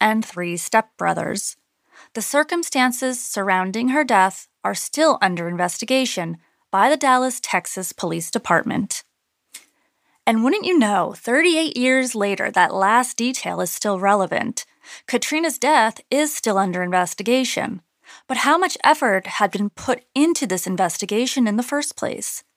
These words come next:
Time and time again, in speaking with survivors of violent crime or people who have lost family members to violent crime, the same concern comes up.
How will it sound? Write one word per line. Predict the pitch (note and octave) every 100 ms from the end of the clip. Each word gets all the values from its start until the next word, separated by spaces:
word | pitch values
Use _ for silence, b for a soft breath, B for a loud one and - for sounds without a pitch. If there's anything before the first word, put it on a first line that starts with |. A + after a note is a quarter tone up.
| _ _ _ _ B B
Time | - B3+ D#4
and | A4
time | - C4+
again, | G#3+ F#3 F3 - - F#3 _
in | A3+ B3
speaking | C#4+ - A#3+ C4+ B3+
with | A3
survivors | - C#4 G#3+ F#3+ F3+ G3 F#3
of | F#3+
violent | G3+ F3+ F#3 E3+ -
crime | A3 B3 A#3 E3+
or | F3 F3
people | - G3+ F#3+ F#3
who | G3+ F#3
have | F3 F3+
lost | E3+ F3+ G#3 - -
family | G3 F3 E3+
members | F3 E3+ F3 -
to | - C4
violent | F#3+ F3+ E3
crime, | - F#3 D#3 E3 B B B B _ -
the | F#3
same | - G3 G#3+
concern | - A#3 - C4+ G#3+
comes | F3 F#3+ F#3
up. | G#3+ - _